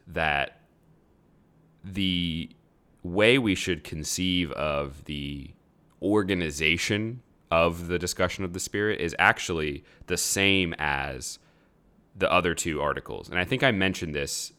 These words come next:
last week, where we, I wanted to note how each section of the creed tells us who the respective person of the Trinity is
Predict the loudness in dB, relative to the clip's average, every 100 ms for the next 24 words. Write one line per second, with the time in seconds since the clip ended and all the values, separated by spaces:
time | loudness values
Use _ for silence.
0 | -2 0 0 -4 -12 -16 -18 -20 _ _
1 | _ -6 2 4 4 0 -4 _ _ _
2 | _ _ _ _ _ _ _ -2 0 2
3 | 2 4 6 6 4 0 2 6 6 4
4 | -2 0 0 -2 -8 _ -4 -4 -4 -8
5 | -6 0 2 2 -2 -4 -4 -8 -4 -4
6 | -2 -6 -10 _ _ -12 -2 0 0 0
7 | -2 -2 -6 -10 -14 _ _ _ _ _
8 | _ _ _ _ _ _ -12 -2 2 4
9 | 4 0 -6 _ _ _ -6 -2 0 2
10 | 0 0 -4 0 0 0 -4 -4 -4 -4
11 | -2 -2 -2 -4 -8